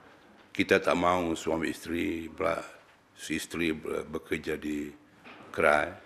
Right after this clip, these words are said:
Pulau Kerai, suami bekerja di Kota Baru. Jadi, melalui, eh, keputusan kerajaan ini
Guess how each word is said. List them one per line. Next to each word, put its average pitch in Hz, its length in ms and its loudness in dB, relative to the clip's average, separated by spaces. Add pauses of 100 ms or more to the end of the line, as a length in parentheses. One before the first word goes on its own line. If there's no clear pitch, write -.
(240)
Pulau 85 160 2
Kerai, 82 320 0 (640)
suami 87 400 0
bekerja 78 480 -4
di - 80 -6
Kota - 240 -6
Baru. 73 240 -2 (1040)
Jadi, 104 560 6
melalui, 87 960 2 (960)
eh, 76 560 0 (160)
keputusan 90 400 -2
kerajaan 85 480 4
ini 120 80 -2